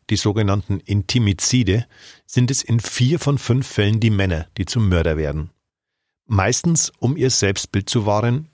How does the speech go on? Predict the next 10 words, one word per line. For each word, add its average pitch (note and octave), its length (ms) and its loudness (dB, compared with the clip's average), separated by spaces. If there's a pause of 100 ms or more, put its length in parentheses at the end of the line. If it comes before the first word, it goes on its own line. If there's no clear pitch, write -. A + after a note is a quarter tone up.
wie A2+ 360 0
Studien F2+ 420 0
belegen. D#2 460 -8 (840)
Cheryl A#2+ 260 4
von A2 340 0
U E3 280 2 (100)
ist - 180 -4
also A2 180 -2
eine A2 320 -2
Ausnahme. D#2+ 540 -4